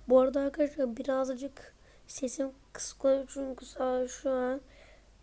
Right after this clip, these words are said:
dokuz buçuk. Tabii siz bunu izlediğiniz saat on, on bir gibi olur. Belki de daha geç olur da. Saat şu an dokuz buçuk. Bakın. Sonra orada kimler var? Burada az kişi yokmuş. İşte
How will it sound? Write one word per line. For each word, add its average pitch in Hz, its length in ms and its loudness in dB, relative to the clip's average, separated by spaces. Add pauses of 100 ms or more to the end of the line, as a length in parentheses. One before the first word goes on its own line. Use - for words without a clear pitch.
(440)
dokuz 254 560 0
buçuk. - 520 -6 (420)
Tabii 247 160 2
siz 240 240 -4
bunu 262 100 -4
izlediğiniz 254 500 -4
saat 254 280 -2 (120)
on, 247 180 -2
on 247 280 2
bir 240 120 0
gibi 226 280 -4
olur. 233 440 -2
Belki 226 220 -2
de 220 160 -4
daha 233 180 -2
geç 233 300 2
olur 247 380 -6
da. 208 100 -6 (360)
Saat 247 240 -2
şu - 160 0
an 285 120 0
dokuz 254 400 -8
buçuk. - 480 -8 (180)
Bakın. 220 280 -10 (680)
Sonra 254 240 0
orada 269 340 0
kimler 277 460 -2
var? 226 260 -8 (1300)
Burada 220 280 -4
az 220 360 -4
kişi - 240 -4
yokmuş. 226 300 -8 (920)
İşte - 220 -4